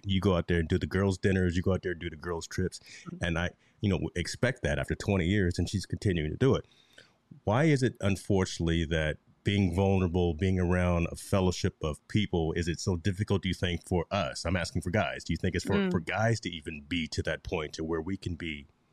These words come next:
Speaker 1: comfortable telling about what's going on in our life, health issues, financial issues,
Speaker 2: Yeah.
Speaker 1: uh, emotional issues, you know, things of that nature?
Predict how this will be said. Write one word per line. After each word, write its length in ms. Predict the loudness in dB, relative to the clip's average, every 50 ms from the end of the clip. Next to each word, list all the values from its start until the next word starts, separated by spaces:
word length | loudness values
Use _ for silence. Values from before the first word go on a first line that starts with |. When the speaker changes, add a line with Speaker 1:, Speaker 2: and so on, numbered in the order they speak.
| _ _ _ _ _ _ _ -20 -20 -20 -20 _ _ _ -4
Speaker 1:
comfortable 640 | 0 2 2 0 0 0 -2 0 0 0 -2 -2
telling 440 | -4 -4 0 0 2 2 2 2 0
about 400 | 0 0 0 0 0 0 -2 -4 _ _ _ _ _ _ _ 0
what's 200 | 0 0 0 0
going 280 | 0 2 2 4 4 2
on 140 | 2 0 0
in 100 | 0 0
our 100 | 0 -2
life, 260 | -2 -4 -4 -6 -6
health 280 | -4 -2 -2 0 0 0
issues, 400 | 0 -2 -2 -2 -4 -6 -4 -4
financial 500 | -2 -2 0 0 0 -2 -2 -2 -2 -2
issues, 260 | -2 -2 -4 -2 0
Speaker 2:
Yeah. 380 | 2 4 6 6 6 6 4 2 -2 -4
Speaker 1:
uh, 260 | -4 -4 -4 -6 -6 -8
emotional 540 | -8 -4 -4 -4 -4 -4 -4 -4 -4 -4
issues, 200 | -4 -6 -8 -10 -14 -8
you 140 | -2 -2
know, 60 | -2 0 0
things 220 | 0 2 2 2
of 80 | 0 -2
that 160 | -2 -2 -4
nature? 380 | -4 -8 -12 -12 -12 -10 -10